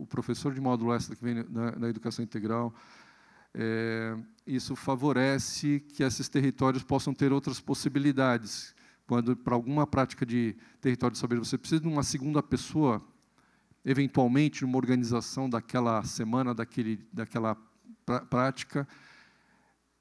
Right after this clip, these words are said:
esse quadro de infraestrutura é importante. Então, é por isso que a gente briga e reivindica mesmo. Estamos aguardando ansiosamente, Rafael. Espero que você tenha conseguido ganhar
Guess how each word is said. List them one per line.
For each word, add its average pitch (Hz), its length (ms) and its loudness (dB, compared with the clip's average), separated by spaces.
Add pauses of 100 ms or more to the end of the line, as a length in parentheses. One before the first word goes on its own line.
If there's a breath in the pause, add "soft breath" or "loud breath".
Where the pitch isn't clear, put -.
(480)
esse - 360 4
quadro 143 560 2
de 123 160 -8
infraestrutura 131 640 -2
é 139 40 2
importante. 120 600 -2
Então, 117 140 -4
é - 20 0
por 139 160 -2
isso 139 100 -6
que - 60 -2
a 143 40 4
gente 151 220 0
briga 147 320 2
e 147 40 0
reivindica 143 600 -2
mesmo. 135 400 2
Estamos 123 720 -6
aguardando 120 540 -2
ansiosamente, 120 680 -4
Rafael. 123 340 -4
Espero 123 320 -4
que 127 380 -6 (600 soft breath)
você 123 220 -4
tenha 127 220 -4
conseguido 117 680 -4 (720 soft breath)
ganhar 123 800 0